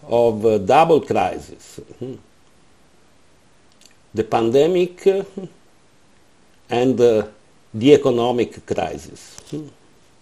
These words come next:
Capitalism, uh,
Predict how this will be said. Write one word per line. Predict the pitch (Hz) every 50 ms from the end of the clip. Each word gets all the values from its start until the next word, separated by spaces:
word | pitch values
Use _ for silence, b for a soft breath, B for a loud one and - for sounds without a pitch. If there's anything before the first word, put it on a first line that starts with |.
| _ _ _ _ _ _ _ _ _ _ _ _ _ _ _ _ _ _ _ _ _ _ _ _ _ _ _ _ _ _ _ _ _ _ _ _ _ _ _ _ _ _ _ _ _ _ _ _ _ _ _ _ _ _ _ _ _ _ _ _ _ _ _ _ _ _ _ _ _ _ _ _ _ _ _ _ _ _ _
Capitalism, | - - 175 196 220 - 214 180 151 156 147 139 143 143 143 143 135 135 135 147
uh, | 160 165 160 160